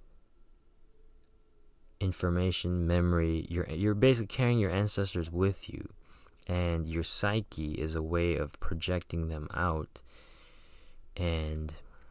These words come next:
you carry a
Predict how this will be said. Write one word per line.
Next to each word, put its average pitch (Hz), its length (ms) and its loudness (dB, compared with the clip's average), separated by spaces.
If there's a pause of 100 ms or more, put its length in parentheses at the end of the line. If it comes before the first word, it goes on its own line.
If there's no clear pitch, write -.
(1800)
you 95 500 4 (800)
carry 104 460 2
a 76 100 -2